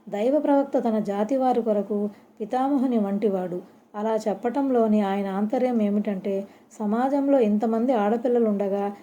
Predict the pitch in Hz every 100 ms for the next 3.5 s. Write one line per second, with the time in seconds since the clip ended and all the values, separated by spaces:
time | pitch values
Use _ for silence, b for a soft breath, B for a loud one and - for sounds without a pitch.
0 | B _ _ 226 233 233 233 277 277 247
1 | 269 269 233 214 202 202 226 202 208 208
2 | 202 B 233 233 233 214 202 202 220 247
3 | 277 277 233 220 220